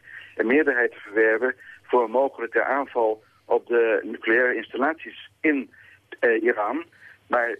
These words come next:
ik denk, en dat wordt in de Israëlische politiek ook ingezien,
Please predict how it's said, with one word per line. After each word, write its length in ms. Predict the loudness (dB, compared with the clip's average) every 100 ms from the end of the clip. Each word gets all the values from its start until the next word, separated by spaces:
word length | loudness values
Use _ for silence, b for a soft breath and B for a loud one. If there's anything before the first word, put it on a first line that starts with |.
| _
ik 160 | -6 -2
denk, 240 | -2 -2 -10 _ _ _
en 180 | -4 0
dat 140 | -2 -4 -16 0
wordt 200 | 0 0
in 100 | -2
de 100 | -4
Israëlische 340 | 0 0 0
politiek 460 | 0 -2 -2 -8 -8 -20 -4
ook 240 | 0 0 -2
ingezien, 560 | -8 -8 -4 -4 -4